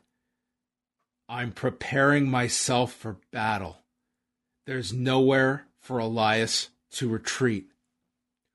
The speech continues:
"What am I doing, you ask? I'm purging myself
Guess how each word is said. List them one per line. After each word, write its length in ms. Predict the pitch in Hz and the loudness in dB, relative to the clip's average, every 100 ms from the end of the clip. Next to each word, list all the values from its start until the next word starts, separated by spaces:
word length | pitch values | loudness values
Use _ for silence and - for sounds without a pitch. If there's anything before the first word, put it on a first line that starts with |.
| _ _ | _ _
"What 200 | 123 147 | 0 2
am 140 | 180 170 | 4 4
I 120 | 160 | 4
doing, 680 | 110 - 139 165 175 180 175 | 0 0 4 4 4 2 2
you 240 | 147 156 | 0 2
ask? 500 | 170 165 196 - - _ _ _ _ _ _ _ _ _ | 4 4 2 -2 -6 _ _ _ _ _ _ _ _ _
I'm 220 | 151 151 139 | -2 0 0
purging 600 | - 151 170 175 185 175 | -4 2 4 4 4 4
myself 720 | 143 127 - 135 127 - | 4 2 2 2 2 -2